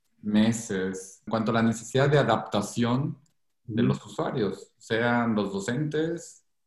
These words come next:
Speaker 1: a los que tú coordinas, o los estudiantes, a los que tú enseñas?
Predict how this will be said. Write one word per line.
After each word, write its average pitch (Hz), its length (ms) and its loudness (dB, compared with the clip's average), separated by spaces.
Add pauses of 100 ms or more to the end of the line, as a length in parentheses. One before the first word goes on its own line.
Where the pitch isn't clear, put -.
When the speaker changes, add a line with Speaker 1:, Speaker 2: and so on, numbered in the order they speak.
(140)
Speaker 1:
a 98 80 -8
los 95 180 -4
que 107 80 -4
tú 127 160 -4
coordinas, 127 640 2
o 107 80 2
los 101 300 0
estudiantes, 110 800 0
a 95 40 -10
los 95 140 -6
que 101 100 -2
tú 110 160 -2
enseñas? 110 600 -2